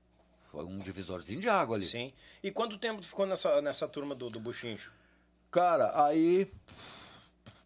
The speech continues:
Speaker 1: aí veio o segundo disco. Não, veio, veio, veio esse disco que eu, aí eu entrei em, em atrito, por quê?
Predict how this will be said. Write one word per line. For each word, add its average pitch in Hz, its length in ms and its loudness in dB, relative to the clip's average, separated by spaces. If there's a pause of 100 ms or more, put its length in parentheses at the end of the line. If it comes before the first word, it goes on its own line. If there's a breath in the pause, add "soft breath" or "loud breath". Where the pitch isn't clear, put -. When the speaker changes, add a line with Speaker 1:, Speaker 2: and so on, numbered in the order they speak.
(1040)
Speaker 1:
aí 120 240 4
veio 151 200 2
o 151 40 -4
segundo 143 480 -6
disco. 95 360 -8 (180)
Não, 131 180 2
veio, 120 320 2
veio, 120 400 0
veio 123 260 2
esse 156 220 2
disco 156 580 -2 (640 soft breath)
que 131 180 -4
eu, 123 420 2
aí 113 220 4
eu 147 160 4
entrei 139 260 -2
em, 139 120 -2
em 135 240 -2
atrito, 131 540 -2
por 139 240 -6
quê? 101 280 0